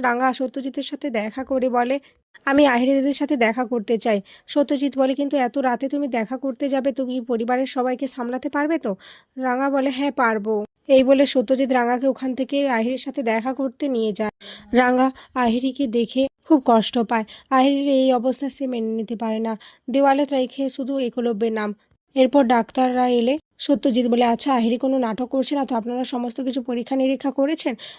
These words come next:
ডাক্তাররা বলে, "হ্যাঁ, আমরা সমস্ত কিছু পরীক্ষা নিরীক্ষা করেছি, আর উনি কোনো নাটক করছেন না। ওনার বিহেভিয়ার আর সমস্ত কিছু দেখে মনে হচ্ছে উনি মানসিক রোগী।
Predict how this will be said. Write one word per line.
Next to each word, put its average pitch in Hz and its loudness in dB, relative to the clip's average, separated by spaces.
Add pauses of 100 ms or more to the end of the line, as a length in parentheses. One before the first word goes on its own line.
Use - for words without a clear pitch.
(140)
ডাক্তাররা 262 -2
বলে, 262 -2
"হ্যাঁ, 247 0
আমরা 240 -4
সমস্ত 247 -6
কিছু 262 -4
পরীক্ষা 254 -4
নিরীক্ষা 254 -4
করেছি, 240 -4
আর 247 0
উনি 254 -4
কোনো 285 -4
নাটক 254 -4
করছেন 226 -2
না। 214 -2 (220)
ওনার 277 6
বিহেভিয়ার 247 4
আর 247 0
সমস্ত 247 -6
কিছু 269 -4
দেখে 226 -4
মনে 233 -2
হচ্ছে 262 -6
উনি 247 0
মানসিক 220 -2
রোগী। 190 -2